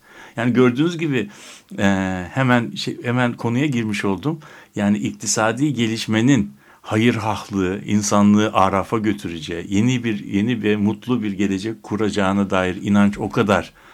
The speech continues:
şey ki, o kadar belirgin ve baskın ki şeyi, e, bunun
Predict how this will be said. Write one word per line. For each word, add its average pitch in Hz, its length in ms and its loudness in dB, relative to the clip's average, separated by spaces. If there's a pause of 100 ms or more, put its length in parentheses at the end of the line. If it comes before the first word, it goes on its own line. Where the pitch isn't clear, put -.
(120)
şey 147 300 -2
ki, 104 200 -10 (380)
o 104 100 -8
kadar 107 400 0 (380)
belirgin 104 520 2
ve 92 140 2
baskın 170 460 2
ki 101 220 -8 (460)
şeyi, 160 420 -2 (1200)
e, 107 40 -2 (220)
bunun 135 480 4